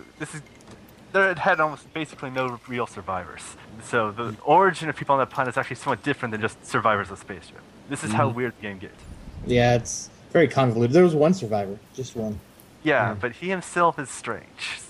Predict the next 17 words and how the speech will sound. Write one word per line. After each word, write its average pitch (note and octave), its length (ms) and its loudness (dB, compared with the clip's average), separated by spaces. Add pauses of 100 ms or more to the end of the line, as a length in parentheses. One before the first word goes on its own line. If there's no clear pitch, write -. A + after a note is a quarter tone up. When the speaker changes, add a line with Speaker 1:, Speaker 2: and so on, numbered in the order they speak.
(120)
Speaker 1:
So. - 240 -4 (400)
Speaker 3:
<laughs> - 120 -20
Speaker 2:
Yeah, A2 200 -2 (320)
but C3+ 180 6
yeah, C3+ 140 6
it's, B2 460 -4 (220)
it's A#2+ 140 -10
kind D#3 180 -4
of A#2+ 140 -4
typical B2 480 -4
of G#2+ 180 -4
late B2 200 0
nineties A#2 480 0
Japanese A2+ 420 0
science A2 300 -2
fiction A#2 320 -2
where G#2+ 400 4